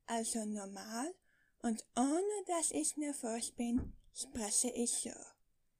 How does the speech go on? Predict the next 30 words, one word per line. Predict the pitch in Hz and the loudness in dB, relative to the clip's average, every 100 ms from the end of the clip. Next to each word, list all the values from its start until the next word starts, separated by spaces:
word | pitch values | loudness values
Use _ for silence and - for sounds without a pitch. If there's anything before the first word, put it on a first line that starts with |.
| _ _ _ _ 262 | _ _ _ _ 2
Wenn | 240 233 | 4 4
ich | 240 - | 2 0
aber | 226 220 214 214 | 0 0 -2 -2
sehr | - - 247 | 0 2 2
nervös | 294 392 427 403 311 294 285 | 2 0 -2 -4 -2 -2 -2
bin, | - 233 226 233 247 _ _ _ _ | -4 -4 -2 -4 -6 _ _ _ _
wie | 233 226 | 0 2
eben | 233 233 233 214 | 4 4 2 -2
beim | 226 202 202 - | -4 -6 -10 -8
Podcast, | - 262 - - 214 - - - _ _ _ _ _ | -4 -4 -6 -6 -4 -4 -6 -10 _ _ _ _ _
dann | 202 208 | -4 -4
fange | 220 247 247 262 - | -2 2 2 2 2
ich | 269 - | 0 2
an | 262 269 | -2 -2
zu | - 269 | -4 -6
stottern. | - 240 - - - - _ _ _ _ _ _ _ _ _ | -4 -6 -6 -12 -14 -20 _ _ _ _ _ _ _ _ _
Ich | 247 262 - | 2 2 2
wollte | 269 269 254 | 0 0 0
euch | 240 233 | -2 0
nur | 247 285 359 | 2 4 4
mal | 359 349 | 2 2
sagen, | - 214 214 226 269 - - _ _ _ _ _ _ | 0 0 -4 -8 -8 -10 -12 _ _ _ _ _ _
nicht, | 247 269 320 - | 4 6 6 4
dass | 302 285 | 0 2
ihr | 269 277 | 0 0
denkt, | 269 262 269 - | 0 0 -2 -4
ich | 247 - | -4 -2
spreche | - - 220 - 247 | -4 -6 -2 -2 0
immer | 262 254 220 | 4 2 2
so. | 214 - | -8 -12